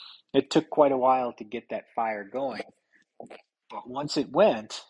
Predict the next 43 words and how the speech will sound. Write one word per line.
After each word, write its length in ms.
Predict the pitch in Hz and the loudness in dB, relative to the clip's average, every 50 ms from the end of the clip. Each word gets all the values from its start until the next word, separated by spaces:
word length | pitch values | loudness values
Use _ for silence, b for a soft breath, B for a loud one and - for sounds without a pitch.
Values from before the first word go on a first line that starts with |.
| _ _ _ | _ _ _
uh, 160 | - 107 101 101 | -6 -6 -6 -4
that 200 | 101 113 - - | -4 -6 -6 -2
fire 300 | - 117 117 113 110 110 - | 0 0 0 0 0 -4 -8
continued 600 | - 110 104 - - 123 120 120 120 120 117 107 | -12 -16 -14 -12 -12 -12 -8 -6 -4 -4 -4 -6
and 160 | 107 107 104 | -10 -12 -10
just 280 | 110 113 113 - - | -8 -8 -6 -6 -6
kinda 200 | - 127 117 113 | -6 -6 -6 -6
circled 420 | 113 - - 120 117 - 131 117 113 | -4 -4 -4 -4 -4 -4 -4 -4 -4
its 160 | 110 - - | -6 -4 -2
way 140 | 120 113 110 | -2 -2 0
around 260 | 113 110 110 107 104 | 0 -2 -2 -4 -4
the 140 | 107 - 127 | -6 -4 -4
house, 320 | 139 131 117 110 - - B B B B B B _ | -2 -2 -2 -4 -6 -8 B B B B B B _
leaving 300 | - 120 123 117 117 117 | -6 -4 -4 -4 -4 -6
those 260 | 117 110 107 107 101 - | -6 -4 -4 -4 -4 -2
guys, 600 | - 113 107 107 107 110 107 104 - - - _ _ _ _ _ _ _ _ _ | 0 0 0 2 0 -2 -4 -6 -8 -12 -14 _ _ _ _ _ _ _ _ _
uh, 260 | - 107 98 98 101 101 | -10 -8 -6 -6 -6 -6
with 260 | 98 101 98 - - | -6 -6 -8 -8 -6
really 340 | 110 113 113 107 98 101 98 | -4 -2 -2 0 -2 -4 -4
no 180 | 101 104 101 | -6 -8 -6
choice 400 | 98 - - 185 185 143 120 - | -2 2 4 6 6 6 4 0
but 220 | - - 110 - - | -4 -6 -8 -8 -8
to 120 | - 101 95 104 | -12 -14 -10 -10
either 200 | 104 98 - 101 | -8 -8 -8 -8
fight 300 | - - 110 104 104 - | -2 0 0 0 0 -2
their 120 | - 110 | -4 -4
way 180 | 101 101 101 101 | -4 -2 -2 0
out 180 | 104 110 113 101 | 0 0 0 -2
or 60 | 87 | -4
find 320 | - - 107 104 101 104 | -6 -6 -6 -6 -6 -10
some 220 | - - 107 101 98 | -10 -10 -8 -6 -6
other 320 | 98 95 101 95 95 B B B B B B B B B B B B B - | -6 -6 -6 -8 -8 B B B B B B B B B B B B B -4
escape. 500 | 123 - - - - 151 143 127 110 - - - - - | -4 -2 0 4 6 6 6 6 4 0 -8 -18 -10 -8
Otherwise, 420 | 123 113 110 107 101 101 107 101 | -8 -6 -2 -2 -2 -2 -2 -4
they 140 | - 110 101 | -6 -6 -6
would 160 | 98 104 104 | -6 -6 -10
have 240 | 98 92 - _ _ | -10 -12 -14 _ _
burned 320 | - 110 107 107 107 110 104 | -6 -6 -4 -4 -6 -8 -8
alive. 460 | 104 101 101 98 98 95 95 98 - - | -6 -4 -2 -2 -2 -2 -4 -6 -8 -10
But 200 | 113 107 - - | -10 -10 -8 -8
the 140 | 104 101 101 | -8 -8 -8
McSween 540 | 107 110 - - - - 156 156 156 156 | -8 -10 -8 -6 -6 -4 -2 -2 -2 -2
house, 440 | 139 139 135 131 131 120 - - - | 0 0 0 0 0 -2 -2 -6 -14